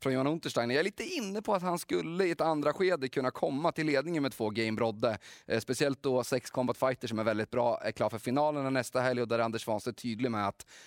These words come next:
eller tydlig, men han hintar i alla fall om att det blir lite snällare upplägg över den långa distansen. Eh, så att kommer Johan till ledningen med Game Brodde, då tror jag att han vinner. Det är inte givet, men sitter två fem där framme, då får övriga vara bra om de ska äta meter till slut.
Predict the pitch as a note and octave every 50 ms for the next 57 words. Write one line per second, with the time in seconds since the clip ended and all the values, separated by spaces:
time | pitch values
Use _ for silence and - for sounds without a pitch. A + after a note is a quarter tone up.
0 | - - _ _ - _ _ _ - - A2+ G#2+ G#2+ - C3+ A#2+ G#2+ G#2+ G#2+ F#2+
1 | G2 A2 G#2+ F#2+ - G#2 A#2 A#2 A2 E2 A#2 C#3 D3+ C3+ B2 - D3+ C#3+ A#2 G#2+
2 | - G2 F2+ F2+ F2+ F#2+ - - F#2+ F2+ G2 F#2+ F2+ E2+ - G2 F2+ A2 G#2+ G#2+
3 | G#2 G#2 A2 A2+ B2 - _ - D#3+ D3 A2 G#2 F#2+ F#2 G2 G2+ G2+ G#2 G2+ G2+
4 | G2 G2 G#2+ - - C3+ B2+ A#2 - - G2 F2+ F2 - - - - - - -
5 | - A#2 C#3 C3 - D3 D3 E3+ F3+ F3 D3 C3+ B2+ B2 A#2 A#2 A2+ G#2+ C#3 C#3+
6 | C3+ A2+ - - C3 A#2+ A#2 A2 A2 A2 G#2+ A2+ C3 C3 A#2+ - C3+ - - A2+
7 | C3 C#3 C3+ A#2 F#2+ F2 E2 D#2+ - C#3+ C#3+ C3+ D#3+ D#3 D3+ C#3+ C#3 C#3 C#3 C#3
8 | - - A#2+ A#2+ A#2+ A#2 A#2+ A#2 - - - _ - C#3+ - C3 - - C#3+ C3+
9 | C3 - D#3+ C#3 A#2+ A2+ A2 A#2 G#2+ A2 A#2 A#2+ A2+ A2+ - A#2+ A2+ G#2+ G#2+ A#2
10 | A#2+ A2+ G2 G#2 G2+ G#2 A#2+ A2+ G2+ F#2+ F2 E2 F#2 - - E2+ E2+ A2 - _
11 | G#2 G2+ F#2+ - G2+ G2+ G#2+ G#2+ G2+ - - - G#2 - - G2+ - - - -